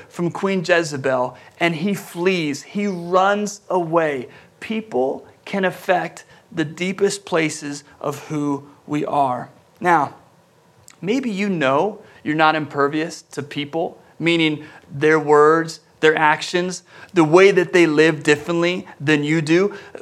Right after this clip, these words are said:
Perhaps you know that they affect you, but if you're anything like me, I know they affect me. The problem is that I try and downplay how much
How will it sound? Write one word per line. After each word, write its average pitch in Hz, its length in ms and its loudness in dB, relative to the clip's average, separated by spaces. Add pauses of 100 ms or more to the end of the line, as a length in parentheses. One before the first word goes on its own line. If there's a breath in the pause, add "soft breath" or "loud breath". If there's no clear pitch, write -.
(160)
Perhaps - 460 0
you 202 120 2
know 160 440 4
that 156 180 0
they 160 160 2
affect 151 460 -2
you, 220 200 -6 (200 loud breath)
but 208 120 6
if 208 80 0
you're 208 120 4
anything 220 400 2
like 175 280 2
me, 160 280 0
I - 160 2
know 208 260 6
they 170 140 4
affect 175 420 0
me. 135 220 -2 (320 loud breath)
The 180 160 2
problem 226 480 4
is 170 180 4
that 170 160 0
I 196 120 0
try 208 240 -4
and 156 120 -2
downplay 175 520 2
how 208 200 2
much 202 520 0